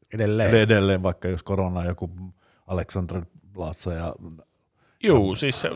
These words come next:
Speaker 2: Hansin
Speaker 3: ede-, ede-,
Speaker 2: paikka.
Speaker 3: edelleen silloin, jos, jos se tuote on konni-, kunnossa.
Speaker 1: Niin, kyllä.
Speaker 2: Joo.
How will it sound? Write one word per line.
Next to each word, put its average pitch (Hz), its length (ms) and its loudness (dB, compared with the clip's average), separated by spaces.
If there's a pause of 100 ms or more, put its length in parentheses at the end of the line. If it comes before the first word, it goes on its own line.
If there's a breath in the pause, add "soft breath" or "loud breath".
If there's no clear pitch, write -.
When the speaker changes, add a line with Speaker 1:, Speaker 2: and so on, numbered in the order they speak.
(120)
Speaker 2:
Hansin 98 500 2
Speaker 3:
ede-, 139 120 2
ede-, 98 200 4
Speaker 2:
paikka. - 100 -8 (120)
Speaker 3:
edelleen 131 440 2
silloin, 147 360 0
jos, - 260 -2
jos 131 240 -2
se 113 60 -8
tuote 127 440 4
on 117 160 2
konni-, 85 360 2 (300)
kunnossa. 104 500 -2
Speaker 1:
Niin, 127 80 0
kyllä. 107 140 2
Speaker 2:
Joo. 87 200 2